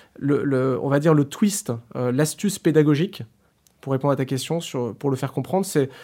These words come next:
d'accepter à ceux qui veulent rentrer dans ça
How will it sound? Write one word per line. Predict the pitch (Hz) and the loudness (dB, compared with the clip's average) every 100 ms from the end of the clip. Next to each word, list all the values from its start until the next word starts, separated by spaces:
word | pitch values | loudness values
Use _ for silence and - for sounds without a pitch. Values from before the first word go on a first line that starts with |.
| - - | -14 2
d'accepter | 147 165 170 - 185 180 165 - | 4 4 2 4 4 4 2 -4
à | - 127 | -6 -4
ceux | - | -2
qui | 175 156 | -2 2
veulent | 151 | 4
rentrer | 135 143 - 151 | 4 0 -2 -2
dans | 143 | -2
ça | - 151 147 | 0 0 -2